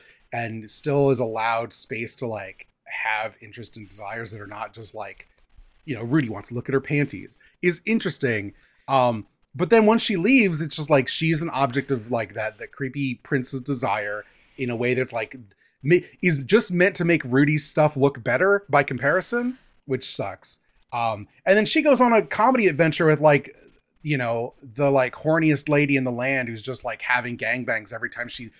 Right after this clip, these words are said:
like, Roxy leaves the, the room at the end that they're staying in. And it's just played as, like, a big laugh. And I'm like, I don't,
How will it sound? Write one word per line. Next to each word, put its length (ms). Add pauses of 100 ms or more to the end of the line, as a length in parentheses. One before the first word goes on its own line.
(220)
like, 240
Roxy 400
leaves 340
the, 140 (180)
the 100
room 280
at 100
the 120
end 120
that 60
they're 100
staying 380
in. 240 (360)
And 380
it's 180
just 300
played 320
as, 120
like, 200
a 60
big 240
laugh. 320
And 80
I'm 100
like, 320 (1080)
I 80
don't, 480